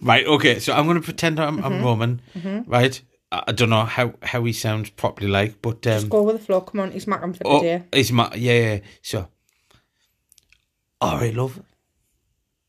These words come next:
Speaker 1: <laughs> Fancy coming back to mine?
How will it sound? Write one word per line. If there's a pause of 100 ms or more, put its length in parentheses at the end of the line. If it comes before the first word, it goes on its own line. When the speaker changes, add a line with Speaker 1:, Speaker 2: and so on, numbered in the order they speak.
(680)
Speaker 1:
<laughs> (2250)
Fancy
coming
back
to
mine?